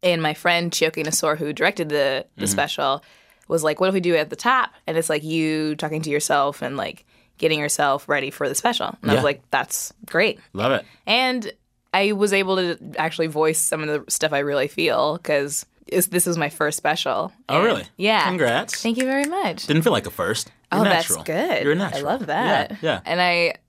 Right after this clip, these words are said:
Speaker 1: you know, I, it's not like I don't have insecurities or, like, stress or
Speaker 2: Yeah.
Speaker 1: worries. So
Speaker 2: Yeah.
Speaker 1: I just wanted to kinda, like, get that out at the top.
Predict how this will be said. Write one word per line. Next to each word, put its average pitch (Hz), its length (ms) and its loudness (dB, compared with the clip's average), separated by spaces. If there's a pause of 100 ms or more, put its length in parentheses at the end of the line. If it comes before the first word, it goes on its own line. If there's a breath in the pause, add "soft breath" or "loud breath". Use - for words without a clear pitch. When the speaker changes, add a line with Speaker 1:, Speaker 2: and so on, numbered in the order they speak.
(140)
Speaker 1:
you 233 120 -6
know, 151 340 -2 (100)
I, 175 120 4
it's 180 260 -2
not 208 120 2
like 185 180 0
I 160 400 0 (680)
don't 170 380 0
have 151 560 -2
insecurities 160 920 -2
or, 143 140 0
like, 131 260 -4 (300)
stress - 720 -2 (200)
or 147 440 0
Speaker 2:
Yeah. 139 180 2
Speaker 1:
worries. 165 440 2
So 160 160 0
Speaker 2:
Yeah. 151 80 4
Speaker 1:
I 170 40 2
just 156 140 -6
wanted 151 180 -4
to 151 60 -10
kinda, 151 240 -4
like, 147 200 -4
get 156 180 -4
that 151 120 0
out 147 120 2
at 135 100 -4
the - 60 -14
top. 151 420 0